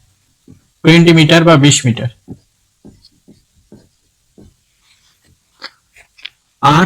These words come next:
আমাদের এই যে গাছের চূড়ার উন্নতি কোণ দেয়া আছে কত ডিগ্রি? এই যে সিক্সটি ডিগ্রি বা ষাট ডিগ্রি, ঠিক আছে? তাহলে এখন এবং কোণ এওবি সমান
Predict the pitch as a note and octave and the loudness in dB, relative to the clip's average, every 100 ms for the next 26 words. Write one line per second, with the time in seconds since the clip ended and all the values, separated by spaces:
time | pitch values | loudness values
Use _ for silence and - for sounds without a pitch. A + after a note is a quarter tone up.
0 | G3+ D3+ D#3+ E3+ G#3+ - _ _ _ C#3 | -2 -2 0 0 0 -8 _ _ _ -4
1 | C3+ C3 - - C3 C#3 - F3 - E3 | -2 -2 -4 -4 0 0 0 -2 0 2
2 | F3 F3 F3+ F#3 F3+ F3 E3 E3 D#3 D#3 | 2 0 0 2 2 0 0 2 2 0
3 | E3+ F3 F3 E3 A#2+ A#2+ _ _ _ _ | 0 0 0 0 -2 -6 _ _ _ _
4 | _ _ C3+ C3+ E3 - _ - - F3 | _ _ -2 0 0 -2 _ -4 -2 -2
5 | - D#3+ B2+ A#2+ B2 - - C3+ - D#3 | -4 -2 -2 -4 -8 -10 -4 -2 0 -2
6 | C#3+ B2+ A2+ G#2+ _ _ _ D#3+ E3 D3+ | 0 -2 -4 -10 _ _ _ -2 -2 -2
7 | G#2 - _ C3+ C#3 C#3 D3+ E3 - - | -6 -10 _ -4 -2 0 0 -2 -4 -14
8 | _ _ _ _ - C3+ C#3+ C3+ A#2+ - | _ _ _ _ -4 0 2 2 2 -2
9 | - - _ - _ _ - _ _ _ | -8 -20 _ -20 _ _ -18 _ _ _
10 | _ _ - C3+ C#3 F#3+ G3 _ _ _ | _ _ -2 2 2 2 -2 _ _ _
11 | _ _ _ - C3+ C3+ C#3 E3+ F#3+ - | _ _ _ -6 -2 2 2 0 -2 -14
12 | - - C3+ C3+ E3 - - _ _ - | -14 -4 0 2 0 -2 -14 _ _ -20
13 | _ _ - C#3 D#3+ A#2 G2+ - _ - | _ _ -6 0 2 0 -4 -14 _ -20
14 | - - D#3 C3 | -8 0 2 2